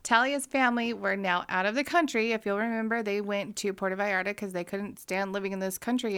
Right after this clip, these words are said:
Speaker 1: anymore
Speaker 2: they were
Speaker 1: where
Speaker 2: like,
Speaker 1: that
Speaker 2: "We're"
Speaker 1: horrifying shit happened to their daughter.
Speaker 2: We're like, "We're fucking outta here."
Speaker 1: Yeah.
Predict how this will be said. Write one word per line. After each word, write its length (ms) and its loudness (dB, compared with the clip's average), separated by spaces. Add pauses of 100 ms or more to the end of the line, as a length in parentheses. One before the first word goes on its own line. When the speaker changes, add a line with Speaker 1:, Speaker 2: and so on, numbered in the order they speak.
(120)
Speaker 1:
anymore 240 4
Speaker 2:
they 80 6
were 80 4
Speaker 1:
where 120 6
Speaker 2:
like, 80 0
Speaker 1:
that 220 2
Speaker 2:
"We're" 60 -14
Speaker 1:
horrifying 680 0
shit 340 -4
happened 340 0
to 80 -10
their 140 0
daughter. 540 0
Speaker 2:
We're 160 2
like, 160 -2
"We're 80 0
fucking 320 -2
outta 180 -2
here." 260 -6
Speaker 1:
Yeah. 280 -2